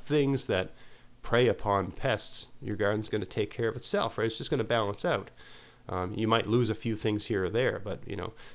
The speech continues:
so it seems to be, uh, that slugs and snails, in my garden anyway, seem to be on the downside this season. I'm noticing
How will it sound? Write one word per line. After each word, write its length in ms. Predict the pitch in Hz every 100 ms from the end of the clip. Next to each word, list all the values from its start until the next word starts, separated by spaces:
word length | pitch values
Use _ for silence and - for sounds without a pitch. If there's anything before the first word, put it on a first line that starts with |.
| -
so 160 | 120
it 60 | 107
seems 300 | - 214 185
to 100 | 151
be, 340 | 123 123 117
uh, 300 | 101 95 92
that 220 | 92 104 -
slugs 640 | - 117 123 113 - - -
and 180 | - 95
snails, 580 | - 117 117 90 87 - - - - -
in 80 |
my 200 | 98 120
garden 320 | 120 98 90 90
anyway, 320 | 85 87 90
seem 260 | - 117 117
to 100 | 104
be 120 | 104
on 160 | 90
the 80 | 90
downside 600 | 90 90 95 104 90 87
this 180 | 90 92
season. 360 | - 101 - 98
I'm 120 | 104
noticing 500 | 101 98 101 - 95